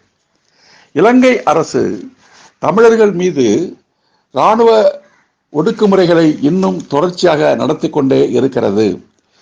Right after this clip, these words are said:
தமிழர் பகுதியிலிருந்து இராணுவம் விலக்கிக் கொள்ளப்படவில்லை. பயங்கரவாத சட்டத்தின் கீழ் தமிழர்கள் கைது செய்யப்படுகிறார்கள் என்று ஐநா மனித உரிமை ஆணையாளர் குற்றம் சாட்டி இருக்கிறார்.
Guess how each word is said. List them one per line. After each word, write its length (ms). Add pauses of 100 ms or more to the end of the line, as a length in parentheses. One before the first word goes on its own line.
(300)
தமிழர் 420
பகுதியிலிருந்து 960
இராணுவம் 680
விலக்கிக் 400
கொள்ளப்படவில்லை. 960 (880)
பயங்கரவாத 680
சட்டத்தின் 540
கீழ் 360 (420)
தமிழர்கள் 560
கைது 360
செய்யப்படுகிறார்கள் 960
என்று 440 (460)
ஐநா 420
மனித 420
உரிமை 300 (160)
ஆணையாளர் 600 (460)
குற்றம் 280
சாட்டி 360
இருக்கிறார். 520